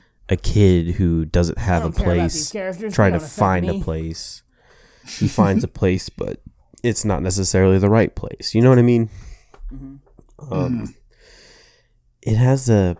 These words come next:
Speaker 1: a musical. I, I like this. I like this song came on,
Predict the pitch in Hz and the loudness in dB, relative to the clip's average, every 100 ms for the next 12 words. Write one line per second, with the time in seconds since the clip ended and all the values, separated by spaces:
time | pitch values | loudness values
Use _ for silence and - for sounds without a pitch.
0 | _ _ - 92 92 101 110 104 - 90 | _ _ -8 -4 -2 0 0 -2 0 0
1 | 85 80 - - _ _ _ _ _ _ | 2 -2 -8 -20 _ _ _ _ _ _
2 | - 113 - - - _ - 107 98 117 | -2 0 0 -4 -10 _ -6 -6 -2 -2
3 | - - - 101 - _ _ - 101 - | -2 -4 -4 -4 -6 _ _ -6 -6 -2
4 | 98 - - 104 113 - 98 87 85 85 | 0 0 2 4 4 2 0 0 -2 -4
5 | 90 | -8